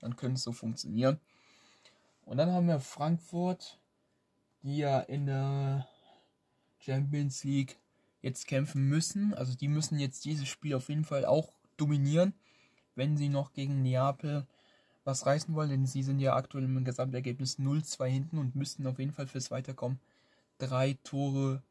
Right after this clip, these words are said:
schießen. Also so drei zu null, vier zu eins, sowas halt gewinnen. Und ja, Wolfsburg könnte da schon eine entscheidende Rolle spielen. Und meiner Meinung nach wird auch Frankfurt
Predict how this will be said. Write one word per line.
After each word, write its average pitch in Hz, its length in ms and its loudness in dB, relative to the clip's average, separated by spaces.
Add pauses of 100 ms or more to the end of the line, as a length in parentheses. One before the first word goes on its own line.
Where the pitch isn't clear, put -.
(380)
schießen. 131 300 0
Also 117 160 -4
so 117 160 -4
drei 123 280 -2
zu 131 180 -6
null, 139 400 2
vier 135 380 -6
zu - 160 -10
eins, 127 640 -2 (280)
sowas 123 440 -6
halt 127 180 -4
gewinnen. 135 400 2 (2000)
Und 131 800 2 (240)
ja, 113 300 -2 (200)
Wolfsburg 135 460 4
könnte 135 280 -2
da 127 280 2
schon 131 320 -2
eine 123 160 0
entscheidende 127 460 -2
Rolle 120 240 -2
spielen. 143 560 -4 (1200)
Und 127 320 -6
meiner 123 480 2
Meinung 120 340 0
nach 117 240 -2 (100)
wird 123 220 -4
auch 117 140 -2
Frankfurt 123 680 -4